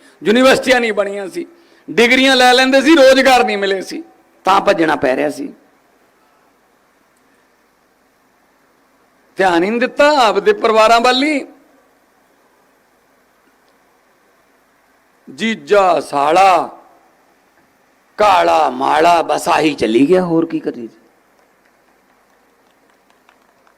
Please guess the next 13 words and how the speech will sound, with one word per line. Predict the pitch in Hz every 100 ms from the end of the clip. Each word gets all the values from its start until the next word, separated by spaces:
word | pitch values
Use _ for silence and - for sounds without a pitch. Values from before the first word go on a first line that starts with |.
| _ _ _ _ _ _ _ _
ਕੁਦਰਤ | - - 156 160
ਬਹੁਤ | 147 170
ਬਲਵਾਨ | 165 151 139 135 147
ਹੈ | 151
ਜੀ, | 156 160 - - _ _ _ _ _ _ _ _ _ _ _ _
ਪਰਮਾਤਮਾ। | 135 147 160 156 156 135 139 131 110 - _ _ _ _ _ _ _ _ _ _ _ _ _ _ _ _ _ _
ਇਹ | 160
ਵਕਤ | 156 185 - 165
ਬਹੁਤ | 165 175
ਵੱਡੀ | 165 156 156
ਚੀਜ਼ | 160 151 160
ਹੈ | 151
ਜੀ, | 165 151